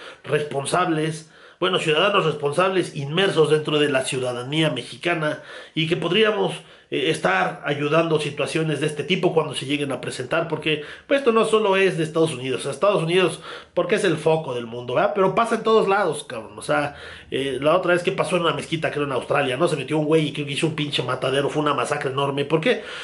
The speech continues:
Porque muchas veces decimos, "No, pues que Dios me ayude, que Alá me ayude, que me ayude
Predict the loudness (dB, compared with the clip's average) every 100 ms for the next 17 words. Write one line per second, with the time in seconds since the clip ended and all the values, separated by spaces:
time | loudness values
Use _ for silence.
0 | -14 -2 2 4 4 4 4 2 0 0
1 | 2 2 -2 -6 2 4 4 2 4 2
2 | 0 0 2 2 2 2 2 0 -4 -6
3 | -4 -2 0 0 -2